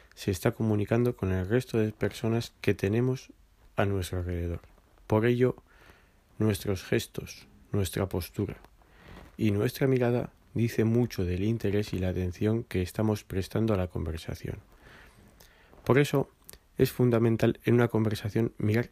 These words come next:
al que habla, no estar distrayéndonos mirando a otros lugares. El tener una postura de frente al hablante, en la que demostremos interés por esa conversación, y no escondernos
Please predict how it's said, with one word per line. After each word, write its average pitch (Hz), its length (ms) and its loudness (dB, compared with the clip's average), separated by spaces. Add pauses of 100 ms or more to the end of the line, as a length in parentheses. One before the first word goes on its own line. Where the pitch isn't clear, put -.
al 107 160 2
que - 120 0
habla, 92 260 -2 (640)
no 120 100 6
estar 117 280 0
distrayéndonos 107 800 0
mirando 95 400 0
a - 20 4
otros 95 320 0
lugares. 98 480 -2 (540)
El 101 160 0
tener 123 220 4
una 147 200 2
postura 127 540 0 (100)
de 101 160 0
frente 107 520 2
al 82 80 -2
hablante, 82 460 -4 (800)
en 104 160 4
la 98 120 2
que 92 120 0
demostremos 101 680 0
interés 98 440 0
por 98 160 0
esa 98 180 -2
conversación, 98 760 -2 (640)
y 107 120 0
no 139 100 6
escondernos 131 680 0